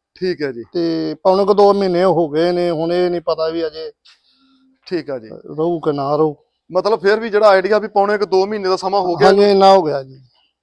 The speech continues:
Speaker 1: ਠੀਕ ਆ ਜੀ। ਲੈ ਵੀ ਜਸ਼ਨ ਕਰਾ ਦੇ ਚੰਗੀ ਤਸੱਲੀ ਦੇ ਨਾਲ ਚੈੱਕ, ਠੀਕ ਆ ਜੀ। ਬੇਲ ਬੂਲ ਬੜੀ ਸੋਹਣੀ ਆ। ਹਜੇ ਝੋਟੀ, ਐ ਤਾਂ
Speaker 2: ਹੂੰ।
Speaker 1: ਬਿਲਕੁਲ ਉਮਰ ਦੀ ਗੱਲ ਕਰੀਏ, ਉਮਰ ਹੀ ਕੁਛ ਨਹੀਂ ਗੀ,
Speaker 2: ਹਾਂ,
Speaker 1: ਠੀਕ ਆ।
Speaker 2: ਹਾਂ।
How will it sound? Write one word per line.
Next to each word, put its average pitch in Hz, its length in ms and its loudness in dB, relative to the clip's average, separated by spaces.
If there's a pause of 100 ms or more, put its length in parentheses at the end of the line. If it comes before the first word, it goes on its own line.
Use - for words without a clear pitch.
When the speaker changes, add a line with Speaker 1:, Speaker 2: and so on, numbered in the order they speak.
Speaker 1:
ਠੀਕ 151 220 -10
ਆ 147 100 -8
ਜੀ। 113 100 -20 (1600)
ਲੈ 147 160 -6
ਵੀ 135 100 -10
ਜਸ਼ਨ 151 240 -10
ਕਰਾ 180 260 -2
ਦੇ 175 80 -6
ਚੰਗੀ 170 260 -10
ਤਸੱਲੀ 151 340 -12
ਦੇ 160 100 -8
ਨਾਲ 165 160 -6
ਚੈੱਕ, 160 260 -8
ਠੀਕ 165 160 -10
ਆ 170 60 -6
ਜੀ। 170 80 -8 (140)
ਬੇਲ 170 240 -2
ਬੂਲ 196 180 -4
ਬੜੀ 185 180 -4
ਸੋਹਣੀ 185 300 -8
ਆ। 202 120 -6 (440)
ਹਜੇ 165 180 -4
ਝੋਟੀ, 175 380 -6
ਐ 190 40 -12
ਤਾਂ 170 240 0
Speaker 2:
ਹੂੰ। 170 120 -8
Speaker 1:
ਬਿਲਕੁਲ 180 240 -6
ਉਮਰ 170 200 -8
ਦੀ 175 160 -6
ਗੱਲ 180 140 -2
ਕਰੀਏ, 180 200 -8
ਉਮਰ 180 180 -6
ਹੀ 196 40 -2
ਕੁਛ 170 240 -10
ਨਹੀਂ 160 160 -12
ਗੀ, 160 40 -4
Speaker 2:
ਹਾਂ, 147 180 -8
Speaker 1:
ਠੀਕ 143 120 -16
ਆ। 135 60 -18 (120)
Speaker 2:
ਹਾਂ। 139 100 -16